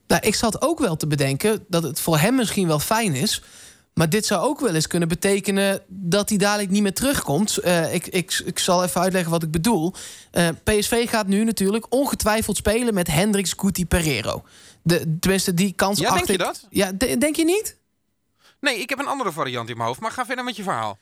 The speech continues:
Speaker 1: Ja, en, eh, dat dan die nieuwe variant straks ook zo goed blijkt te werken dat hij misschien zijn plekje wel verliest. Ik hoop het niet, want ik vind dat zo'n jonge speler die het tot nu toe gewoon,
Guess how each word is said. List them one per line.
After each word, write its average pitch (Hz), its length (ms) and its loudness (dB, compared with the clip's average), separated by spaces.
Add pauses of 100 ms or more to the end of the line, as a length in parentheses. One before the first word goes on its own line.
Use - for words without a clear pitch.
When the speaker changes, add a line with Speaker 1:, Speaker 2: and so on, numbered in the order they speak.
Speaker 1:
Ja, 269 240 0
en, 262 260 0
eh, 247 240 2 (120)
dat 226 380 2
dan 240 340 2
die 220 160 4
nieuwe 254 300 2
variant 226 440 0
straks 220 340 -2
ook 220 200 0
zo 214 320 2
goed 247 300 0
blijkt 214 260 0
te 190 80 0
werken 220 520 0 (440)
dat 202 140 2
hij 226 220 2
misschien 240 300 2
zijn 208 140 -2
plekje 269 260 0
wel 226 120 2
verliest. 226 260 0
Ik 214 120 0
hoop 240 220 2
het 202 80 -4
niet, 226 200 2
want 196 140 -2
ik 190 80 -4
vind 208 180 0
dat 185 120 0
zo'n 185 160 2
jonge 190 240 2
speler 185 360 0
die 170 140 2
het 165 80 0
tot 160 140 -2
nu 170 120 2
toe 170 140 0
gewoon, 165 380 2